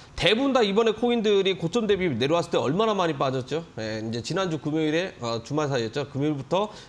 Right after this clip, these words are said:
이제 내리기 이제 시작을 했을 때 대부분 다, 어, 삼십 퍼센트 이상, 어, 이삼십 퍼센트 이상 하락세가 나왔는데 이, 어, 이더리움 클래식, 클래식 같은 경우에는 이 하락이 있긴 있지만, 어, 한, 어, 이십 프로 내외로 거의 어느 정도 이제 뭐 방어에,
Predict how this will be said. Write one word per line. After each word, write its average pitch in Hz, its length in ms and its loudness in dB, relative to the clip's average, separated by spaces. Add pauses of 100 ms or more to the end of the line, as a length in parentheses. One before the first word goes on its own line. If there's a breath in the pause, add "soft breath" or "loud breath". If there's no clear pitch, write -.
이제 120 140 0
내리기 175 320 0
이제 160 180 0
시작을 175 320 0
했을 - 200 -4
때 147 120 0
대부분 180 360 0
다, 214 220 0 (220 loud breath)
어, 123 140 -2
삼십 254 300 -4
퍼센트 226 340 0
이상, 156 540 -2 (200 loud breath)
어, 110 120 -4
이삼십 180 340 -2
퍼센트 165 260 0
이상 160 300 -2 (220 loud breath)
하락세가 240 440 0
나왔는데 131 400 2
이, 135 240 -2
어, 117 160 -2
이더리움 190 320 0
클래식, 170 320 -4 (360)
클래식 190 280 -4
같은 147 240 -4
경우에는 143 460 2 (260 loud breath)
이 151 120 2
하락이 240 440 2
있긴 151 340 -2
있지만, 123 400 -2 (280 loud breath)
어, 113 320 -4
한, 135 120 -2 (120)
어, 117 140 -2
이십 165 220 -4
프로 180 160 -2
내외로 156 500 2 (160)
거의 160 220 2
어느 147 220 0
정도 175 220 -2
이제 147 100 0
뭐 117 140 -2
방어에, 151 600 0